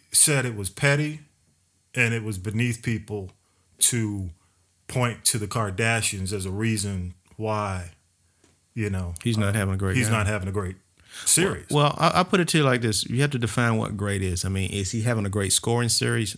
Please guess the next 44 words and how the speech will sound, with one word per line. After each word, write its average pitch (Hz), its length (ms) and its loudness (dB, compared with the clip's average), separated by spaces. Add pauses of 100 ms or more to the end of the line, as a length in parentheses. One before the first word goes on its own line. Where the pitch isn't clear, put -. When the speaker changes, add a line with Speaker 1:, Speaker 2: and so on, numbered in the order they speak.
Speaker 2:
No, 98 180 0
but 98 120 -4
that's 113 180 0
not 101 140 -2
his 95 180 -4
role. 92 420 -4
Speaker 1:
No, 262 120 -2
it's 185 140 0
not. 214 180 -2 (180)
Speaker 2:
His, 165 220 4
his 160 320 2
Speaker 1:
Never 147 160 4
Speaker 2:
role, 143 120 6
Speaker 1:
been 117 120 0
his 92 140 -6
role. 82 200 -8
Speaker 2:
his 156 220 4
role 143 280 4
is 113 100 0
to - 80 -2
grab 117 360 2
rebounds, 107 640 0
Speaker 1:
Yeah. 101 100 0
Speaker 2:
body 127 360 6
up, 107 280 0 (560)
uh, 98 280 0
make 123 220 4
sure 131 260 4
other 120 160 2
guys 107 300 0
don't 127 220 0
get 117 180 -2
rebounds, 95 500 -2
Speaker 1:
Yeah. 104 220 0
Speaker 2:
make 123 200 4
sure 131 320 4 (100)
other 123 200 4
guys 113 300 4
have 98 220 -2
tough 127 260 0
shots. 98 460 0
Speaker 1:
He 160 100 2
ain't 165 180 2
LeBron. 143 440 -2